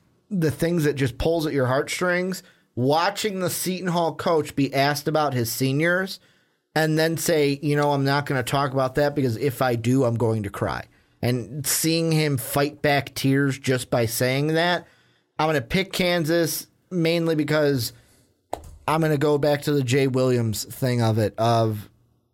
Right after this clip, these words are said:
I did the same thing that, um,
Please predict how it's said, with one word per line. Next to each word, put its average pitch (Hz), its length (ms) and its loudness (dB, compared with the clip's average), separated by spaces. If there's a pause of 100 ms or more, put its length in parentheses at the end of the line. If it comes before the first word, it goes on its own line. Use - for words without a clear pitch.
(220)
I 139 100 2
did 131 240 0
the 123 100 2
same 156 340 0
thing 156 520 -2 (300)
that, 135 460 2
um, 123 600 0